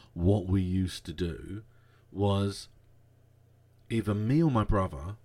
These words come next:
would take something that plays music and i-,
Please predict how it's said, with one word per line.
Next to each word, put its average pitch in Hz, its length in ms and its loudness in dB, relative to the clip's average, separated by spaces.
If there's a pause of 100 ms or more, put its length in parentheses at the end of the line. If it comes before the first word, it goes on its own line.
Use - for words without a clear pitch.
(800)
would 104 240 0
take 104 480 -6
something 151 720 -4
that - 180 -6
plays 120 640 -4
music 95 720 -4 (2000)
and 101 340 -4 (220)
i-, 101 100 -14